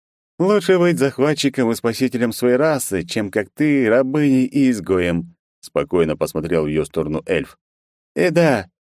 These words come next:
сделай милость, помолчи, неразумное дитя». «И чего же вы хотите?» вмешался я,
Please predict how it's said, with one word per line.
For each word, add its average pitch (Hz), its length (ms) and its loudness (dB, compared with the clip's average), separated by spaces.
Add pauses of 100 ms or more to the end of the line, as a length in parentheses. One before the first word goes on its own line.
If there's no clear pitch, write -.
(140)
сделай 147 460 2
милость, 98 420 0
помолчи, 190 540 0
неразумное 95 480 0
дитя». 87 400 -4 (800)
«И 87 60 -2
чего 95 340 0
же 87 100 -4
вы 87 300 0
хотите?» 101 560 -6 (200)
вмешался 80 460 -2
я, 87 380 -2